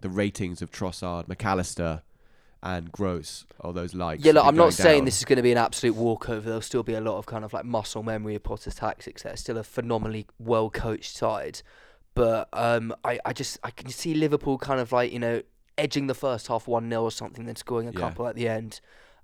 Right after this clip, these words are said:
Speaker 2: Um, coming on to my nailed on segment,
Speaker 1: Oh, let's go.
Speaker 2: I'm gonna go for Trent.
Speaker 1: Right.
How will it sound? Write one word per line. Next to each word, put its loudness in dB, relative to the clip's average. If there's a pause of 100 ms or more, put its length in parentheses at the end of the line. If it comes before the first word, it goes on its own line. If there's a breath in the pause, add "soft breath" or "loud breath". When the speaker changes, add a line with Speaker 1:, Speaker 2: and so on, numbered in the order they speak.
Speaker 2:
Um, 2
coming 4
on 4
to -8
my 2
nailed 0
on 2
segment, -6
Speaker 1:
Oh, 0
let's -2
go. -2 (180)
Speaker 2:
I'm -2
gonna 0
go 2
for -8
Trent. -2 (480)
Speaker 1:
Right. 4